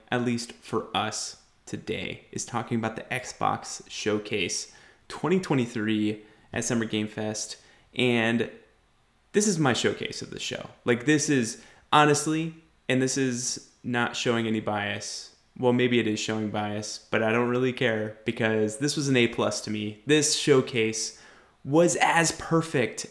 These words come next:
as a showcase could be. I honestly can't think of too many things to nitpick. This was most, if not all, games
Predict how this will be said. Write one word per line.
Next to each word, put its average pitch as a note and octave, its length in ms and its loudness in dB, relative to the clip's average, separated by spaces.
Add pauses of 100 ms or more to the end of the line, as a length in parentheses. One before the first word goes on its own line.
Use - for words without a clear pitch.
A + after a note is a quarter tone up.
(160)
as B2+ 220 -2
a B2 100 0
showcase A#2 500 0
could - 240 -6
be. - 280 -12 (140)
I C#3+ 200 0 (100)
honestly F3 680 0 (800)
can't - 440 -2
think C#3 240 0
of C3+ 160 -4
too D#3 220 0
many D3+ 180 0
things A#2+ 320 0
to A2+ 80 -2
nitpick. - 580 -6 (540)
This C#3+ 320 2
was B2 540 0 (300)
most, C3 600 0 (240)
if C3 200 -4
not D#3 240 -2
all, A#2 220 2
games A#2+ 640 -6